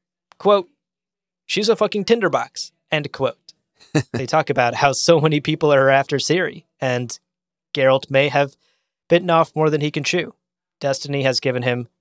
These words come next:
Speaker 1: a huge responsibility here. I also want to say this is our first time visiting the temple, and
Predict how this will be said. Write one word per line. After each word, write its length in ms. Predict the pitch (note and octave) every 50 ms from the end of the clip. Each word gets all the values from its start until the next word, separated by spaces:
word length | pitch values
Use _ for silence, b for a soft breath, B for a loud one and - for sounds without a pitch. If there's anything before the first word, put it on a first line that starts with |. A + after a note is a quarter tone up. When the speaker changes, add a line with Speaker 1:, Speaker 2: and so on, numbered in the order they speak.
| _ -
Speaker 1:
a 60 | C3+
huge 580 | G#2+ - - - B2 A#2+ A#2+ A#2 A#2 - - _
responsibility 720 | - A#2 - - B2 A2+ A2 - A#2 A#2+ B2 C3 A#2+ A2+ C3
here. 300 | - - - - - - _ _ _ _ _ _ _ _ _ _ _ _ _ _ _ _ _ _ _ _ _ _ -
I 60 | -
also 200 | D3 E3 D#3+ -
want 120 | F3 D#3 D3
to 40 | C3+
say 220 | - D3+ C#3 C3
this 200 | A#2+ C#3+ C3+ -
is 80 | E3+ D3+
our 120 | D3 C3+
first 540 | - - - C#3+ C3+ C3+ - - - - - _ _ _ _ _ _ _ _ _ _
time 420 | - - C3 B2 B2 B2 B2 A#2+ - - _
visiting 400 | B2 B2+ B2 C3+ C3 B2 B2 A#2
the 80 | A2+ A2+
temple, 500 | - - B2+ D3+ - B3 B3+ C4 C4 _ _ _ _ _ _ _ _ _ _ _ _
and 400 | D3+ C#3+ C#3 C#3 D3 C#3+ -